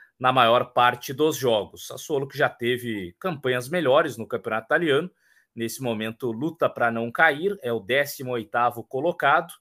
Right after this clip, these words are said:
e o Empoli, o décimo sexto, dois pontos só a diferença, é, na comparação com essas duas equipes. Sassuolo pode até tomar a posição do Empoli em caso de vitória nesta rodada do final de semana.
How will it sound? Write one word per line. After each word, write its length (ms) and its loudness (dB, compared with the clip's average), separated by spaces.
e 120 -4
o 100 4
Empoli, 320 -2
o 60 -2
décimo 440 -2
sexto, 560 -8
dois 260 0
pontos 380 0
só 140 2
a 40 4
diferença, 720 -4
é, 540 2
na 120 -2
comparação 420 0
com 120 -2
essas 320 -4
duas 260 -2
equipes. 480 -8
Sassuolo 380 -6
pode 260 -2
até 240 0
tomar 500 4
a 60 4
posição 580 -6
do 180 2
Empoli 320 -2
em 80 -8
caso 260 2
de 60 -8
vitória 560 2
nesta 500 0
rodada 600 0
do 280 -2
final 480 -2
de 240 -10
semana. 640 0